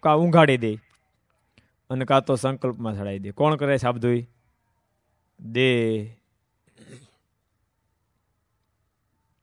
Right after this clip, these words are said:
એટલે મહારાજ કહે કે વિપર્યપણું જે આવે છે એનું મુખ્ય કારણ તો દેહનો અનાદર નથી. અને દેહનો અનાદર નથી,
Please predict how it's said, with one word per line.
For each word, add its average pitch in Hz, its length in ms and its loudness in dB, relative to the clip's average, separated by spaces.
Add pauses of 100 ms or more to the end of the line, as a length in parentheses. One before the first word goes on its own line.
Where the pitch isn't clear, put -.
(720)
એટલે 170 160 4
મહારાજ 175 540 6
કહે 214 220 4
કે 196 140 0
વિપર્યપણું 202 600 4
જે 180 80 4
આવે 165 260 6
છે 160 140 -2
એનું 147 160 -4
મુખ્ય 170 360 0
કારણ 139 320 2
તો 131 100 -6
દેહનો 135 400 0
અનાદર 127 720 4 (460)
નથી. 107 720 -12 (400)
અને 143 140 -4
દેહનો 185 320 8
અનાદર 190 420 6
નથી, 156 540 0